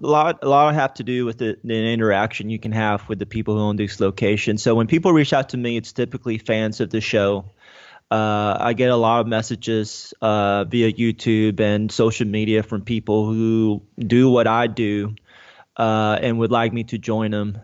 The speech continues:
Uh, and in some ways, I'm kinda, you know, one of a handful of people who create stuff for YouTube that represents actually this huge,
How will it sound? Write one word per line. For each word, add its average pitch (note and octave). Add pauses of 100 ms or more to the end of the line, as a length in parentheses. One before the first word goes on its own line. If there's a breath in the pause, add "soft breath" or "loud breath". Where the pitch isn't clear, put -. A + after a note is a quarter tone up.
Uh, G#2
and B2
in A2+
some C#3
ways, B2
I'm A#2+
kinda, A#2 (160)
you B2+
know, A2+
one A2+
of A2
a G#2+
handful A2+
of -
people A2+
who G#2+ (360 loud breath)
create A#2+
stuff A#2
for A2+
YouTube A#2
that A2
represents A2
actually A2
this G2
huge, A2+